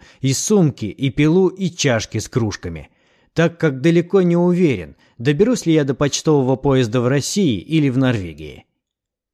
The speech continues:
Денисов удивлённо вытаращил на меня глаза и грустный ушёл к себе.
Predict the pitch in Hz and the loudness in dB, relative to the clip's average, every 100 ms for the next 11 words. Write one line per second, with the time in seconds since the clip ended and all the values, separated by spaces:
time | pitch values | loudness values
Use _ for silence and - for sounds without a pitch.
0 | _ 117 110 135 156 196 185 170 - 139 | _ -6 -2 0 0 0 -2 -6 -6 -2
1 | 131 120 135 135 123 104 123 127 120 110 | 0 0 0 0 0 -2 -2 -2 -2 -2
2 | - 110 117 113 110 95 92 87 82 113 | -4 -4 -2 -2 -4 -6 -8 -10 -6 -4
3 | 143 - _ _ _ _ - 139 147 214 | -4 -6 _ _ _ _ -6 -2 0 0
4 | - 185 170 - 120 123 127 123 - 104 | 0 -2 -2 -6 -8 -4 -6 -6 -8 -8
5 | 76 - | -10 -18